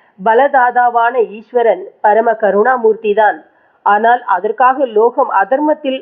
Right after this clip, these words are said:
மனமறிந்து விழட்டும் என்று விடுகிறவன் அல்ல அவன். அதனால் என்ன பண்ணுகிறான்? நம் பாவ பலனை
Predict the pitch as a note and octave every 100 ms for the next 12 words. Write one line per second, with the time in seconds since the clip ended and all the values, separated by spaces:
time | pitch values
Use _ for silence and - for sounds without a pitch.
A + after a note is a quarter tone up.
0 | G#3 G3 G3+ B3 C4 D4 D4 C#4+ A3 B3
1 | B3 D4+ D4 A3+ G#3+ B3 G#3 G#3+ C4 B3+
2 | A3 G#3 G3 G#3 C#4+ A3 F3+ D#4+ _ _
3 | _ _ _ - C4 D4+ F4 F4 C4 C#4+
4 | E4 C4+ B3 A#3+ B3 A#3 A#3+ _ _ _
5 | G#3 G3+ G3 G#3 G3 G#3+ - C4+ G#3 G3+
6 | G#3+ G#3